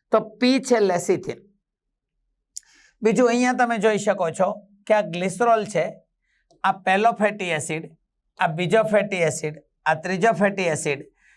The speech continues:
એસ્ટર બંધથી જોડાયેલા છે, એટલે આ છે ટ્રાઇગ્લિસરાઇડ. તો પી છે લેસિથિન, ફોસ્ફોલિપિડ,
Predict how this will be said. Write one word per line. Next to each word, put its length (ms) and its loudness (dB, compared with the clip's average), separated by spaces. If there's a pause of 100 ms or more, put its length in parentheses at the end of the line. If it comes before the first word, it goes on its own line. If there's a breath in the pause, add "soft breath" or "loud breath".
(160)
એસ્ટર 420 2
બંધથી 360 0
જોડાયેલા 500 2
છે, 160 -6
એટલે 300 -4
આ 100 4
છે 200 -2
ટ્રાઇગ્લિસરાઇડ. 1000 -2 (640)
તો 100 4
પી 400 -4
છે 280 2
લેસિથિન, 760 0 (1040)
ફોસ્ફોલિપિડ, 760 0